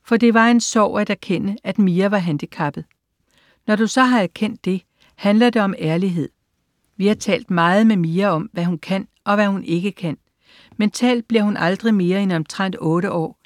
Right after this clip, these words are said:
og Mia ved godt selv, at hun er anderledes. Hun har haft masser af nederlag, når hun så gerne vil være som andre unge mennesker. Men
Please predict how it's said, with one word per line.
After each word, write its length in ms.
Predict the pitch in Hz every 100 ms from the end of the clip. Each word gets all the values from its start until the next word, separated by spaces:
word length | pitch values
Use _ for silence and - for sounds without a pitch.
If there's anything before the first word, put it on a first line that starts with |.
| _ _ _
og 140 | - 208
Mia 220 | 214 233
ved 240 | 214 214
godt 240 | - 190 180
selv, 300 | - 202 - _ _ -
at 160 | 202
hun 160 | 233 214
er 100 | 202
anderledes. 680 | 151 170 180 160 - - - _ _ _ _ _
Hun 160 | - 226
har 80 | 226
haft 220 | 220 -
masser 340 | 185 180 -
af 120 | -
nederlag, 600 | 180 170 202 208 190 - _ _
når 120 | 196
hun 140 | 214 214
så 140 | 202 -
gerne 280 | 196 214
vil 140 | 233 202
være 240 | 175 175
som 180 | 185 208
andre 300 | 170 175 143
unge 240 | 156 165
mennesker. 420 | 175 160 160 - 160 _ _ _ _ _
Men 240 | 214 214